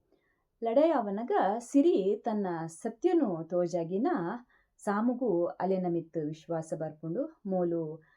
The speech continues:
ಸಾಮಾನ್ಯ ಪೊಡ್ಜವತ್ ಮೋಲ್ನ ಉದ್ದೇಶ ಎಡ್ಡೆನೇ ಉಂಡು ಪಂದ್ ಅರ್ಥ ಮಲ್ತೊನ್ಯ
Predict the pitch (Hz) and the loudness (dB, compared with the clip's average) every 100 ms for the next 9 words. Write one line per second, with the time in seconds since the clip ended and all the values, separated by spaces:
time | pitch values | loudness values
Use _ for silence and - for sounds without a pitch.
0 | _ - 190 208 311 359 294 208 175 180 | _ -8 -2 4 6 6 4 2 0 0
1 | 160 147 - 233 170 185 185 185 160 175 | -2 -4 0 2 2 2 0 2 -2 -4
2 | 175 277 294 277 175 156 180 180 277 320 | 4 4 4 2 2 0 -2 2 2 4
3 | 320 208 190 170 160 165 160 156 165 - | 4 4 0 -2 -4 -6 -4 -6 -8 -2
4 | 247 190 170 175 170 | -2 0 -2 -2 -2